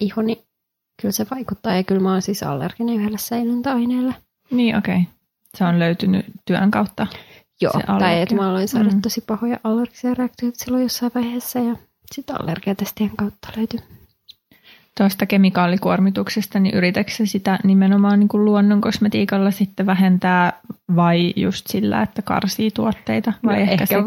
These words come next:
Speaker 1: vaan
Speaker 2: että?
Speaker 1: lähinnä se, että mä en käytä hirveästi oikeasti vaan niinku, että mulla on aika ne vakkarituotteet,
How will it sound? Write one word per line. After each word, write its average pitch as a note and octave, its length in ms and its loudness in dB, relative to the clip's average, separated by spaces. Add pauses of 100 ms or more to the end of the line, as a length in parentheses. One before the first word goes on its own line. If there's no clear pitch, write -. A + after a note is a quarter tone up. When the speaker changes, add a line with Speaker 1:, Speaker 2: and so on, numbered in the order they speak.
Speaker 1:
vaan B3+ 100 4
Speaker 2:
että? G#3 140 4
Speaker 1:
lähinnä F#3+ 440 2
se, F3+ 180 -4
että - 280 -4
mä E3+ 120 -4
en F#3 160 -6
käytä - 320 -6
hirveästi A3 640 -6 (320)
oikeasti A3 520 -6
vaan A3 220 -2
niinku, A#3 400 -2 (240)
että G3 220 -8
mulla F#3+ 200 2
on A3 120 0
aika G3 160 0
ne F#3 140 2
vakkarituotteet, F3 1040 -4